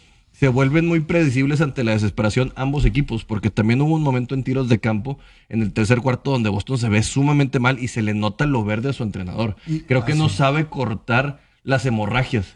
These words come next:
Speaker 1: Este tipo se puede morir desangrado en un tercer cuarto.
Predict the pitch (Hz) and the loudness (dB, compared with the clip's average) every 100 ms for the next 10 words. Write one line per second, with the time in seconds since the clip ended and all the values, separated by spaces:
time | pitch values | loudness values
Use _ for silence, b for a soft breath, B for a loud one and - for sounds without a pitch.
0 | - 117 - 147 143 156 143 127 135 151 | -6 -6 -4 -2 0 0 -2 0 -2 0
1 | 139 135 151 151 127 127 143 139 139 127 | 0 0 0 2 2 2 0 -4 -4 -4
2 | 131 - 120 110 - 87 | -4 -4 -6 -8 -10 -20